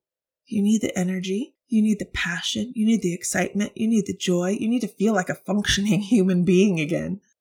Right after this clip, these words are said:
Let's go through the Restored Mama method together to get you to be a functioning human being, living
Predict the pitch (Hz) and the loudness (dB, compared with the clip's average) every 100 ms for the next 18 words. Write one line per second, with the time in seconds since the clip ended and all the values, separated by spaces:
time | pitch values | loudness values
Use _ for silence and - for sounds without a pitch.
0 | _ - 226 - 220 202 202 202 196 196 | _ -8 -6 0 2 4 4 4 2 4
1 | 185 185 185 185 175 175 185 180 180 175 | 2 2 0 2 0 0 -2 0 -2 -2
2 | 190 196 - - 175 - 202 196 175 170 | 0 -2 -6 -8 -8 0 2 2 0 -4
3 | - _ _ _ _ - 190 190 170 160 | -6 _ _ _ _ -8 -2 2 4 2
4 | - - 170 175 - 190 185 190 - - | -2 -4 -4 -2 -6 -6 -6 -8 -10 -4
5 | 170 180 180 175 160 165 196 247 _ _ | -2 0 2 2 0 -4 -6 -8 _ _
6 | _ - 185 180 190 208 240 | _ 0 2 2 0 -4 -6